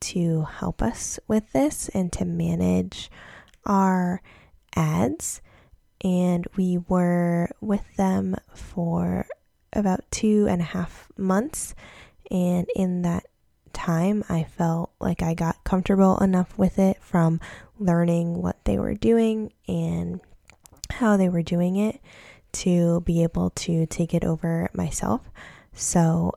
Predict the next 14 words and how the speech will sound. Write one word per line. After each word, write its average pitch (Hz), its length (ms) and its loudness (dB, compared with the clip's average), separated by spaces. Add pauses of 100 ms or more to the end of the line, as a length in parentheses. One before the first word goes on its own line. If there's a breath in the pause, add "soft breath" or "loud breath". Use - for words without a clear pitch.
(120)
I 170 320 0 (140)
am 165 420 0
now 165 360 0
running 160 360 -2
all 165 260 -4
of 175 160 -4
our 220 340 0
Facebook 170 460 -2
and 180 140 -2
Instagram 165 800 -4 (800 loud breath)
ads 160 480 2
on 165 240 0
my 156 240 -2
own, 185 400 -4